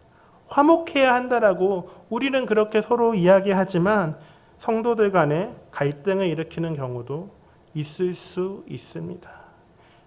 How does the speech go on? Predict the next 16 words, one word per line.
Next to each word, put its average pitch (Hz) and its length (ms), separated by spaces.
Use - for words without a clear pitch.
교회가 233 420
사랑이 269 400
넘쳐야 208 640
한다라고 175 680
이야기하지만 160 1160
정작 170 640
새로 233 380
오는 202 260
분들에게 151 520
관심도 165 600
없고 165 480
교회 170 300
봉사와 160 480
섬김에는 170 640
참여하지 220 680
않고 151 760